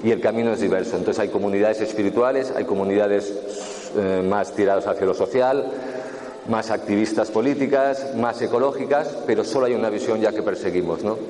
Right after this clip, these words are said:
Entonces, queríamos invitar, ya que estáis aquí tan cercanas, a que el domingo cuando acabéis, inspiradas como estaréis de aquí, y decís que esto no se acabe,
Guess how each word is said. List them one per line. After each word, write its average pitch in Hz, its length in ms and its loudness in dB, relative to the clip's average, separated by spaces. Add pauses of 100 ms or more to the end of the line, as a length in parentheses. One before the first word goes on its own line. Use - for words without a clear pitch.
(580)
Entonces, 113 320 -2
queríamos 120 420 2
invitar, 123 500 2 (1000)
ya 107 140 2
que 104 100 0
estáis 104 280 0
aquí 107 300 0
tan 98 180 0
cercanas, 120 720 -2 (800)
a 120 140 -2
que 107 540 4
el 107 100 2
domingo 120 340 4
cuando 107 220 2
acabéis, 120 500 2
inspiradas 113 800 2
como 110 180 0
estaréis 113 340 2
de 110 60 2
aquí, 113 160 0
y 113 120 4
decís - 280 0
que 120 100 2
esto 127 180 -2
no 113 100 -2
se 113 100 -2
acabe, 110 360 0